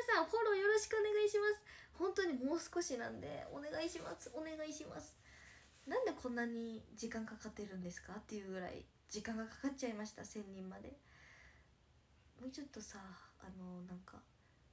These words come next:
ね、もうちょっとなんか、スピーディーに行くかと思ったら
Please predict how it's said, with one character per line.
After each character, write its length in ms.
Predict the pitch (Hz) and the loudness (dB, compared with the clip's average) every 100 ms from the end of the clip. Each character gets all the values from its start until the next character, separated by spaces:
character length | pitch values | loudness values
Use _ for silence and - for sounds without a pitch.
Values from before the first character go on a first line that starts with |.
| - - - - - 180 | -20 -20 -20 -20 -16 -10
ね、 180 | 175 175 - | -10 -10 -14
も 60 | |
う 20 | 208 | -10
ち 120 | 247 | -10
ょ 40 | |
っ 20 | |
と 120 | 240 185 | -10 -10
な 120 | 170 | -10
ん 100 | 170 | -12
か、 220 | 180 180 - _ - _ - _ _ | -12 -14 -16 _ -20 _ -20 _ _
ス 160 | - - | -16 -12
ピ 200 | - 214 | -8 -6
ー 20 | |
デ 100 | 185 | -4
ィ 20 | 185 | -4
ー 20 | |
に 180 | 185 185 | -4 -4
行 80 | |
く 40 | - | -8
か 100 | 185 | -12
と 140 | 180 | -10
思 100 | 180 | -8
っ 40 | 185 | -10
た 100 | |
ら 60 | - | -10